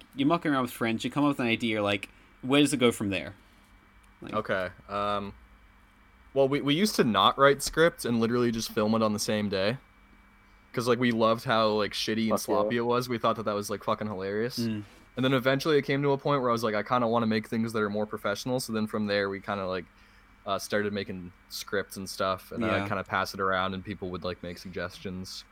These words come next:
Speaker 1: So, like, is it all
Speaker 2: Uh,
Speaker 1: scripted, or is it, like, a, like, retro scripting? We have, like, a general script, but there's room for improvisation.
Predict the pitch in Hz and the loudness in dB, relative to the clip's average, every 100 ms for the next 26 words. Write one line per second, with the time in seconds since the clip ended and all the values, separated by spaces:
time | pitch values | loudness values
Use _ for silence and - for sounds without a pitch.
0 | - - 127 131 143 131 113 135 95 98 | -10 0 2 2 0 -2 -2 0 0 0
1 | 143 165 135 113 123 107 117 107 98 95 | 0 -2 -2 -2 -2 -4 0 0 0 -2
2 | 101 107 101 - 101 - - 95 95 92 | -6 -4 -4 -2 -6 -6 -8 -6 -6 -4
3 | 98 98 98 92 95 104 98 98 95 90 | -4 -4 -4 -6 -4 -4 -2 -4 -4 -6
4 | - - 107 95 - 92 92 95 92 101 | -10 -8 -6 -6 -8 -12 -6 -6 -6 -6
5 | 98 98 92 92 95 92 92 90 87 87 | -4 -4 -4 -8 -6 -6 -4 -4 -4 -6
6 | 85 | -10